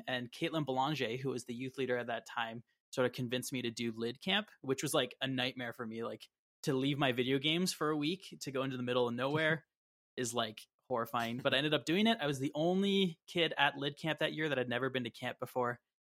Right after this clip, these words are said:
Speaker 1: Uh, and it was an
Speaker 2: Oh,
Speaker 1: absolute
Speaker 2: wow.
Speaker 1: blast. Yeah.
Speaker 2: So leadership development camp, was your first camp
Speaker 1: Oh, yeah.
Speaker 2: experience.
Speaker 1: And the funny thing
Speaker 2: Wow.
Speaker 1: about it all is I,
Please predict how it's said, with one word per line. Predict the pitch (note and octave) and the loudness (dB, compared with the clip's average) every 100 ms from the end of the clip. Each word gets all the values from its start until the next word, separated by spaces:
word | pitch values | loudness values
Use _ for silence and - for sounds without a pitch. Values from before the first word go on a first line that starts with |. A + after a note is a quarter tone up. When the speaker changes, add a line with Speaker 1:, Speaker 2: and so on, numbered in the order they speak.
| _ | _
Speaker 1:
Uh, | A2+ A2+ A2+ | 0 2 2
and | B2+ | 0
it | |
was | A#2+ | 0
an | B2 | 2
Speaker 2:
Oh, | |
Speaker 1:
absolute | B2+ B2 B2 | 2 0 -6
Speaker 2:
wow. | A2+ | -6
Speaker 1:
blast. | A#2 A#2+ A2+ - - | -2 0 -2 -4 -8
Yeah. | B2+ A#2 A#2 _ _ - - _ _ _ - | -4 -4 -4 _ _ -20 -20 _ _ _ -12
Speaker 2:
So | - A#2 | -4 -2
leadership | G#2 G#2 A#2+ C3 - | -2 -2 -2 -2 -2
development | A2 G#2+ G#2 G2 | -4 -4 -4 -8
camp, | - F2 D#2+ D#2+ _ _ F#2 | -10 -10 -10 -14 _ _ -10
was | F2+ | -8
your | F#2 - - | -8 -10 -8
first | G2 G#2 - - | -6 -6 -8 -10
camp | - F2+ D#2 - | -10 -12 -10 0
Speaker 1:
Oh, | D3+ E3+ | 4 4
yeah. | D#3+ | 2
Speaker 2:
experience. | G#2+ G2 - | 0 -4 -2
Speaker 1:
And | E3+ F#3+ | 4 6
the | |
funny | F3 B3 D4+ | 6 6 4
thing | C4 A#3 | 2 2
Speaker 2:
Wow. | G3+ G3 | 0 0
Speaker 1:
about | E3 E3+ F#3 | 2 4 4
it | E3+ | 4
all | D3+ D#3+ A#2+ | 6 6 6
is | A#2+ C3 - - | 0 -2 -2 0
I, | C#3 D3+ D#3+ D3+ | 4 6 8 6